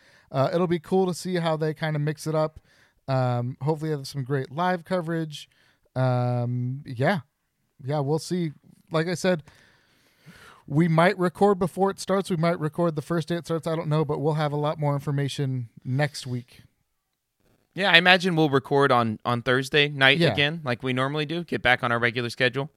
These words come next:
Speaker 2: So I
Speaker 1: For
Speaker 2: would imagine, and
Speaker 1: sure.
Speaker 2: I think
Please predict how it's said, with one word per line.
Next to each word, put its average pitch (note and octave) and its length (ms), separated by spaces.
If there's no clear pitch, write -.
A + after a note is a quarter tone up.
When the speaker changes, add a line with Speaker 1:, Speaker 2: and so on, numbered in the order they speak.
Speaker 2:
So G#2+ 320
I A#2+ 100
Speaker 1:
For F#3+ 60
Speaker 2:
would - 100
imagine, A#2 340
and A2+ 60
Speaker 1:
sure. G#2+ 80
Speaker 2:
I - 20
think C3+ 360